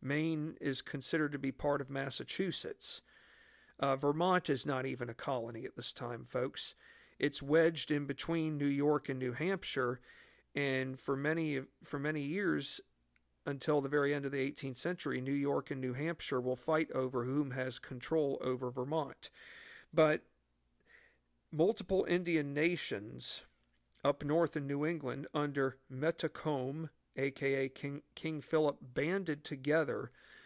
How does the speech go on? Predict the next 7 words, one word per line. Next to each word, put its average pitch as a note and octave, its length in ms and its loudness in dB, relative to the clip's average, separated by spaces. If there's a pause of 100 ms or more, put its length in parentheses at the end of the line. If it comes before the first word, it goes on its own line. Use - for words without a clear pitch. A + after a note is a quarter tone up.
(220)
by C3+ 140 4
taking F3+ 500 0
up D#3 260 4
arms C3 460 6
against C#3 440 -2
English E3+ 520 0
peoples - 680 -2